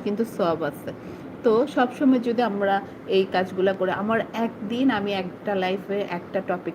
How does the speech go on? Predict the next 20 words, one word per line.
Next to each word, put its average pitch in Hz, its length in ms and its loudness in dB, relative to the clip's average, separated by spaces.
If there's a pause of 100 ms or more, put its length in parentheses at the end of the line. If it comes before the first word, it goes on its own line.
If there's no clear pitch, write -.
নিয়ে 165 120 -6
আসবো, 180 380 -6 (300)
ইনশাআল্লাহ 196 520 0
আপনাদের 175 360 -4 (100)
সাথে 190 220 -6 (100)
সব 233 320 -2 (140)
কিছু 202 220 -6
শেয়ার 185 260 -2 (100)
করবো, 175 320 -4 (300)
আপনাদেরকে 180 600 -4 (100)
বলবো 170 440 -2 (340)
যে 175 260 2 (320)
আমি 220 460 4
যতটুকু 196 580 0
জানি, 170 400 -2
এই 202 140 0
ছোট 185 260 -4
জীবনে 170 440 -6
যতটুকু 175 500 -4 (120)
শিখেছি, 254 540 -2